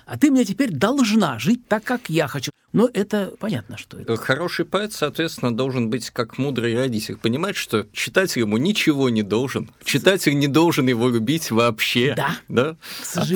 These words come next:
Speaker 1: сожалению.
Speaker 2: для него должен работать, ты
Speaker 1: Да
Speaker 2: должен
Speaker 1: не для
Speaker 2: писать
Speaker 1: него.
Speaker 2: для этого
Speaker 1: Нет,
Speaker 2: читателя.
Speaker 1: Роман, ну не для
Speaker 2: Ну,
Speaker 1: него. Вы,
Speaker 2: конечно, не
Speaker 1: вы
Speaker 2: для
Speaker 1: же
Speaker 2: него, но и
Speaker 1: пишете,
Speaker 2: для него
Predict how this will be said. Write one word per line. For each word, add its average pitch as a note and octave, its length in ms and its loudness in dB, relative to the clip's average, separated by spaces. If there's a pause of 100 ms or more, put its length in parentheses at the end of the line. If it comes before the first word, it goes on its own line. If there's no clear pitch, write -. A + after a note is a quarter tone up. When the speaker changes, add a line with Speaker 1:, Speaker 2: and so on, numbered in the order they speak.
Speaker 1:
сожалению. A#3+ 280 2
Speaker 2:
для A#3 180 4
него E3+ 240 4
должен G#3 360 4
работать, F3 540 0
ты - 160 -2
Speaker 1:
Да D3 60 0
Speaker 2:
должен F#3 200 2
Speaker 1:
не G3 80 0
для D#3 140 0
Speaker 2:
писать C#3+ 260 2
Speaker 1:
него. G3 100 -6
Speaker 2:
для E3+ 160 2
этого C#3 280 -2
Speaker 1:
Нет, C3 80 -4
Speaker 2:
читателя. A2 360 -4
Speaker 1:
Роман, D3 260 -2
ну E3 140 -2
не G3+ 120 0
для G#3 200 -6
Speaker 2:
Ну, A3+ 60 -2
Speaker 1:
него. D#3+ 280 -4
Вы, F#3+ 220 -8
Speaker 2:
конечно, E3 420 0
не A3+ 140 2
Speaker 1:
вы G#3 80 0
Speaker 2:
для B3 100 4
Speaker 1:
же A3 100 4
Speaker 2:
него, B3 240 2
но D3 120 2
и C3+ 40 2
Speaker 1:
пишете, G3 120 2
Speaker 2:
для D#3+ 100 2
него G3 140 2